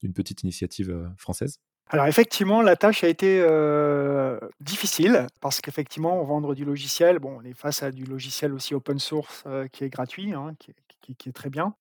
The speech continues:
Speaker 2: heu, aussi, mais avec une approche qui est différente. Dans le cas de Micro J, bah, effectivement, bon, déjà, on a investi, heu, plus de quarante millions de dollars, heu,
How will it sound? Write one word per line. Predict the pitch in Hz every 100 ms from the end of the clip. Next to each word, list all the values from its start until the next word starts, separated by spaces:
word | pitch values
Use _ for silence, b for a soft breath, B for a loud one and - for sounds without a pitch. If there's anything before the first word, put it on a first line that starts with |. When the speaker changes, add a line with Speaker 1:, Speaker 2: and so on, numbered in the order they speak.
| -
Speaker 2:
heu, | 131 120 120
aussi, | 127 139 - 180 220
mais | 151 139
avec | 143 147 -
une | 151
approche | 143 165 175 -
qui | 139
est |
différente. | 131 135 135 135 214 - _
Dans | 131
le | 143
cas | 151 170
de | 165
Micro | 165 - 156
J, | 175 175
bah, | 135
effectivement, | - 147 - 165 170 165
bon, | 143 127 _ _
déjà, | 143 151 160
on | 147
a |
investi, | 139 143 147 - 165 165 151
heu, | 135 131 131 131 131 131 139 -
plus | 147
de |
quarante | - 147 147 -
millions | 147 147 151
de | 147 135
dollars, | 131 135 139 143 135 127
heu, | 127 127